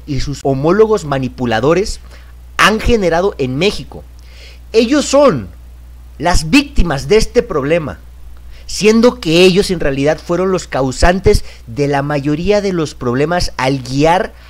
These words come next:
a la ciudadanía a tomar decisiones equívocas. Cirito sale el día de hoy en Loret con Latinos y se hace la víctima.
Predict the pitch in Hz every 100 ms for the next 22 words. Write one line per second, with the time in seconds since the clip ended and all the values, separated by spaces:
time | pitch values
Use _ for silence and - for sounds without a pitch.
0 | - 135 143 - 147 131 131 151 196 226
1 | - - 139 139 123 123 147 156 165 135
2 | - 139 151 160 - - - - 113 -
3 | 202 120 - - - - - - - -
4 | - - - - - - - - 247 294
5 | 294 214 127 - - - - - - -
6 | - - - - - - 151 170 185 202
7 | 185 110 - - - - - - - -
8 | - - - - - 190 180 - 170 175
9 | 185 - 185 165 127 131 104 78 - -
10 | - - - - - - - 214 269 -
11 | 277 262 - - - 127 185 254 - -
12 | 98 80 76